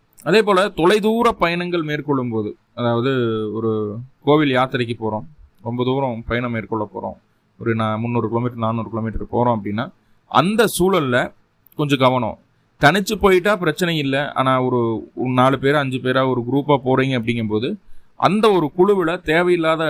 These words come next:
சங்கடங்கள், சலிப்புகள், அங்க இருக்கக்கூடிய நபர்கள் நம்மளுக்கு எதிரிகளாக மாறுறதுக்குண்டான வாய்ப்புகளையும் இந்த காலகட்டம் ஏற்படுத்திடுது.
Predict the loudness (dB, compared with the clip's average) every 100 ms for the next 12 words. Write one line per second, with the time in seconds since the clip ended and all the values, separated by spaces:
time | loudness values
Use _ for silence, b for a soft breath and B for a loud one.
0 | -2 -2 -2 0 0 -2 -6 -6 -2 0
1 | 0 0 0 2 2 2 0 2 2 2
2 | 2 2 2 2 0 2 2 4 4 4
3 | 2 2 0 0 -2 0 2 4 2 0
4 | 0 0 0 -4 0 0 0 -6 -6 -6
5 | -6 -10 -12 -14